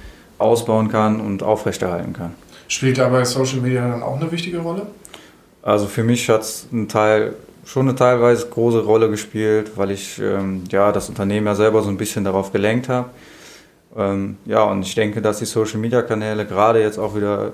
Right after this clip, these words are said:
Speaker 1: in Bezug auf die Corona-Krise doch wieder den Leuten einiges nahebringen können. Und man muss ja auch ganz ehrlich sein, jeder Mensch, ähm, hat mittlerweile ein Smartphone oder fast jeder. Und wie viel Zeit dabei drauf geht, ähm, das will man, glaub ich, gar nicht sehen, wenn man so seine Bildschirmzeiten sieht und was man dann an Social-Media-Kanälen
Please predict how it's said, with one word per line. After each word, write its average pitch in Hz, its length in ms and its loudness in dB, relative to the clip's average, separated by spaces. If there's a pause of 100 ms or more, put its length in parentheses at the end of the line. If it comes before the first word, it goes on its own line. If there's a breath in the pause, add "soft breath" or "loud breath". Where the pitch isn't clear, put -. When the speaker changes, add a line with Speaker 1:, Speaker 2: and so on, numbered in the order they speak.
Speaker 1:
in 104 100 -4
Bezug 117 360 -4
auf 110 120 -2
die 107 120 -8
Corona-Krise 113 1000 0 (160)
doch 113 240 2
wieder 110 240 4
den 101 160 -2
Leuten 107 400 0
einiges 113 680 -4
nahebringen 107 520 0
können. 135 400 0 (500 loud breath)
Und 113 140 -4
man 107 140 -2
muss 110 180 -4
ja 110 120 4
auch 117 120 2
ganz 117 200 0
ehrlich 113 260 0
sein, 110 460 0
jeder 113 340 2
Mensch, 113 400 -4
ähm, 107 340 -4
hat 117 180 0
mittlerweile 120 420 2
ein 113 60 -2
Smartphone 110 680 -2
oder 98 240 -4
fast 98 360 -2
jeder. 110 340 0 (500 loud breath)
Und 104 200 -6
wie 104 100 -4
viel 104 160 -4
Zeit 107 320 2
dabei 101 220 0
drauf 107 380 0
geht, 110 380 -2
ähm, 104 440 -6
das 98 200 -4
will 107 100 0
man, 107 160 -2
glaub 104 180 0
ich, - 80 -6
gar 104 140 2
nicht 101 160 -2
sehen, 110 240 2
wenn 107 100 0
man 104 140 -2
so 101 120 0
seine 104 220 0
Bildschirmzeiten 110 720 0
sieht 113 340 0
und 98 120 -2
was 101 180 -2
man 104 120 -2
dann 104 140 0
an 104 120 -2
Social-Media-Kanälen 107 1120 0